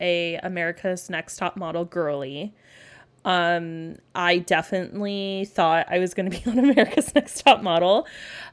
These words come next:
uh, until I was about fourteen. Um, I even found, like, maybe a year or two ago, I found my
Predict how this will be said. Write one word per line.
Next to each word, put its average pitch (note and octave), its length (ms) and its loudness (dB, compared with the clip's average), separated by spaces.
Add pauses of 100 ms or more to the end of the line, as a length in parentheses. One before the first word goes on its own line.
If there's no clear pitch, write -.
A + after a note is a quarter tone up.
(100)
uh, F#3 520 6
until G3+ 280 -2
I F#3+ 100 2
was F#3+ 160 -4
about E3+ 760 0
fourteen. F#3 840 -4 (680)
Um, F3+ 520 2
I F#3+ 100 4
even G3 340 -2
found, F3 680 -2
like, D#3+ 360 -4
maybe F#3 540 -6
a F3 80 -4
year E3 400 -2
or F3+ 60 -4
two G3 320 -4
ago, G3 560 0 (100)
I F3 140 2
found F#3 680 -4
my E3 500 -6